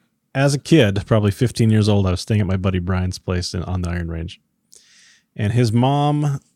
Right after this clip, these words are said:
had a boyfriend that was staying over there at the same time that I was spending the night with, you know, at my buddy's place, and I was sleeping on the couch, and I heard the mom ask the boy,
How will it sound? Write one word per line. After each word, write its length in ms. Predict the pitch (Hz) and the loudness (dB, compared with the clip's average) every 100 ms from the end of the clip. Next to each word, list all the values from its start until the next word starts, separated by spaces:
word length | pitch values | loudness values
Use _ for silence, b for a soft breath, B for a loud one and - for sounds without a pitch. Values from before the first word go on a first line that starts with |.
| _ - | _ -10
had 420 | 113 120 113 104 | -4 -2 0 -2
a 60 | 98 | -4
boyfriend 480 | 107 131 127 107 101 | 0 2 2 -2 -2
that 120 | 95 | -2
was 140 | 95 | -4
staying 300 | - 110 98 | -6 -4 -4
over 200 | 95 90 | -4 -6
there 160 | 90 92 | -6 -6
at 100 | 92 | -6
the 60 | - | -6
same 240 | 110 95 | -4 -4
time 280 | - 101 95 | -4 -4 -4
that 140 | 92 | -4
I 60 | 95 | -4
was 120 | 90 | -6
spending 280 | - 98 90 | -6 -6 -4
the 60 | |
night 160 | 92 90 | -6 -6
with, 160 | 92 - - | -10 -14 -10
you 100 | 101 | -6
know, 160 | 85 87 - | -6 -8 -10
at 60 | 90 | -8
my 100 | 92 | -2
buddy's 280 | 135 123 | 0 0
place, 360 | - 87 80 - | -2 -10 -10 -8
and 100 | 127 | -4
I 60 | 120 | -2
was 100 | 113 | 0
sleeping 220 | 135 110 | 0 0
on 80 | 101 | -4
the 80 | 87 | -4
couch, 420 | 101 87 - - _ _ b b b b | -6 -6 -8 -18 _ _ b b b b
and 520 | 113 104 95 92 95 - _ _ _ _ _ _ - | -2 2 2 2 -2 -6 _ _ _ _ _ _ -10
I 140 | 101 98 | -4 -2
heard 420 | 113 123 127 113 - | 0 2 2 -2 -8
the 240 | 110 104 | -8 -4
mom 360 | 104 107 107 101 | -2 -2 -2 -2
ask 360 | 104 104 - | -2 -4 -6
the 80 | 101 | -8
boy, 240 | 95 101 | -4 -4